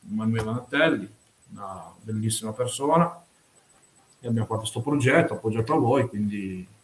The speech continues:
speriamo che il pubblico lo gradisca, ecco. Ma penso di sì. Soprattutto la trasmissione che condurrà lei, quindi sicuramente è una cosa, una novità sugli animali, sui cavalli, quindi tanta roba, così si dice.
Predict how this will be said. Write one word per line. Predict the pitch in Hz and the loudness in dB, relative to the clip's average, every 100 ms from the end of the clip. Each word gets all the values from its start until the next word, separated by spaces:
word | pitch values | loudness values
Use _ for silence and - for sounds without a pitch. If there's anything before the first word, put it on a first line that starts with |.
| _ _ | _ _
speriamo | _ 113 110 123 120 113 107 104 101 - | _ 0 4 4 4 4 4 0 -2 -4
che | 110 | -4
il | 104 104 104 | -4 -4 -6
pubblico | 139 135 139 123 | -4 0 2 4
lo | 117 | 6
gradisca, | 113 104 98 - 101 98 | 4 2 -4 -10 -6 -6
ecco. | - - _ _ _ | -8 -20 _ _ _
Ma | - 123 | -2 4
penso | 160 151 156 | 6 8 8
di | 147 | 10
sì. | 143 - - - - - - - - | 8 6 -2 -4 -20 -20 -20 -20 -4
Soprattutto | 151 147 160 185 208 208 | 0 8 8 10 8 8
la | 175 | 8
trasmissione | 170 151 147 156 156 | 8 6 6 4 4
che | 147 | 4
condurrà | 143 143 139 135 123 | 4 4 4 4 4
lei, | 107 95 82 | 2 0 -4
quindi | - 113 113 113 107 95 | -2 2 2 2 2 -2
sicuramente | - 117 127 123 117 127 135 143 | -8 -4 2 2 4 2 2 2
è | 135 | 2
una | 120 | 2
cosa, | 117 120 113 | 0 -2 0
una | 117 | 2
novità | 113 113 110 123 135 147 131 110 101 98 95 92 92 | 4 2 0 2 4 6 6 4 0 -2 -6 -10 -16
sugli | - 110 | -6 0
animali, | 110 110 110 135 123 | 4 6 6 2 2
sui | - 110 | -2 -4
cavalli, | 110 104 127 139 107 - | -2 0 2 2 0 -4
quindi | 101 107 98 90 - _ _ _ _ _ _ | -8 -8 -8 -16 -20 _ _ _ _ _ _
tanta | 117 113 110 | -2 0 0
roba, | 98 92 85 - _ | -2 -4 -8 -12 _
così | 104 98 | -18 -18
si | 98 | -16
dice. | 92 85 - | -16 -16 -20